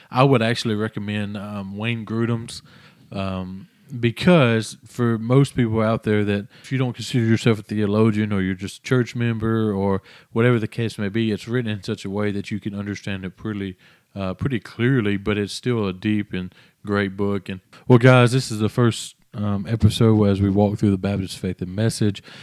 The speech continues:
And we understand that everyone listening may not be a Southern Baptist, but I would encourage you to still listen because we're gonna address topics that I think falls into everybody's category. And there may be things that you would disagree with or you would word differently,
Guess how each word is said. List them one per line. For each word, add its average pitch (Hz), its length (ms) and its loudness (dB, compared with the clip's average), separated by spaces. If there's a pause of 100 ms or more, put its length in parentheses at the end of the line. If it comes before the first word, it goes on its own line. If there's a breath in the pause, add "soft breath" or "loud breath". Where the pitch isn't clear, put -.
(140 loud breath)
And 131 100 -2
we 180 140 6
understand 110 500 2
that 98 120 0
everyone 107 500 -4
listening 101 480 -8
may 95 200 -4
not 92 260 -6
be 92 100 -6
a 90 80 -8
Southern 87 340 -8
Baptist, 87 600 -14
but 107 180 0
I 104 80 0
would 101 140 -2
encourage 113 420 2
you 101 80 0
to 92 80 -10
still 135 340 0
listen 98 380 -4
because 98 260 -6
we're 117 100 -4
gonna 117 200 0
address 98 460 -4
topics 104 540 -4
that 98 120 -4
I 95 60 -4
think 104 260 -6 (300 loud breath)
falls 110 440 2
into 101 240 -4
everybody's 98 680 -4
category. 101 520 -2
And 123 60 0
there 143 60 2
may 143 160 2
be 135 120 0
things 127 340 0
that 117 200 0
you 120 80 2
would 120 180 2
disagree 113 520 2
with 110 380 2
or 110 60 0
you 101 180 4
would 120 140 4
word 113 280 2
differently, 107 580 0